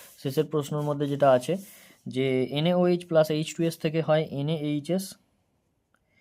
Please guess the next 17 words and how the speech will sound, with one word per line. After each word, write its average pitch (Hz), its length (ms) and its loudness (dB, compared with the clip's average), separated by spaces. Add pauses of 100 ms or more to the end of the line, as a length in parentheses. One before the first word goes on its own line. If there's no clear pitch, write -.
(380)
এটি 143 240 -4
তৈ-, 151 220 -4
তৈরি 147 240 -2
হবে। 151 240 0
ইউরিয়ার 156 360 2
একটি 165 200 -2
ব্যবহার 143 300 4
সার 143 220 2
হিসেবে 151 320 -2 (100)
ব্যবহার 135 380 0
করা 143 200 2
হয় 147 120 0
জমিতে। 143 360 -4 (600)
প্রোপাননের 175 760 4
সংকেত 156 460 -2
হবে 160 180 0
সিএইচ 151 400 -4